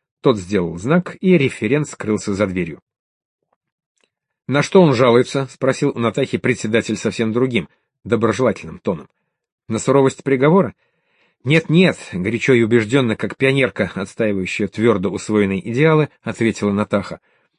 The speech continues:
"Он ни в чем не виноват. Просто он ненавидел бандитов, шпану, давил их как мог. В него стреляли, и он стрелял, переловил многих. Когда поймал родственника шамана, это такой крупный преступник, главарь мафии",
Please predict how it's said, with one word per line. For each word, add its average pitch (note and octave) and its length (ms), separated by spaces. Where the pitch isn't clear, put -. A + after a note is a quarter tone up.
"Он D3 220
ни D3+ 80
в - 80
чем D#3 300
не C#3+ 100
виноват. C3+ 420
Просто D#3 340
он D3 240
ненавидел C#3 500
бандитов, C#3+ 600
шпану, D3 540
давил E3+ 380
их B2+ 100
как - 200
мог. A#2 320
В G#2+ 140
него G#3 220
стреляли, G#2 440
и F#3 220
он F3 160
стрелял, C3+ 480
переловил D3 440
многих. B2+ 420
Когда D3 220
поймал D#3+ 400
родственника D3 640
шамана, D#3 520
это A2 220
такой C3 240
крупный C3 340
преступник, E3 640
главарь A2+ 340
мафии", B2 420